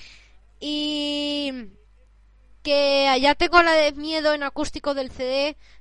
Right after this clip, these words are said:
en el ordenador, ahora la voy a poner al Vita. Y, y nada, que Taylor, eh, digo, a-, acaban de entrevistar ahora a Robert Pattinson y que nada, que él ha dicho que estaba también, que era una locura, una bienvenida a la locura aquí,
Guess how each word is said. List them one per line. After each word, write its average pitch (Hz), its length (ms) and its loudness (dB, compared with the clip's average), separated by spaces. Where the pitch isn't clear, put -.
en 233 120 -6
el 254 100 -2
ordenador, 294 580 0
ahora 294 220 0
la 285 120 0
voy 269 80 0
a 262 80 -4
poner 294 260 -4
al 294 140 0
Vita. 330 380 -2
Y, 269 840 -2
y 269 120 -6
nada, 294 300 -4
que 269 140 -6
Taylor, 302 360 2
eh, 202 220 0
digo, 269 240 2
a-, 233 560 0
acaban 269 220 -6
de 311 60 -12
entrevistar 285 440 -4
ahora 262 320 0
a - 20 -2
Robert 277 320 2
Pattinson 302 640 -2
y 240 140 -8
que 240 160 -6
nada, 262 300 -4
que 233 320 -6
él 254 100 -4
ha 262 60 0
dicho 254 760 -2
que 240 80 -6
estaba 240 420 -4
también, 240 480 -10
que 247 80 -10
era 262 160 0
una 269 160 0
locura, 294 400 2
una 285 140 -2
bienvenida 254 420 -4
a 262 60 0
la 247 80 0
locura 285 380 -4
aquí, 285 360 -14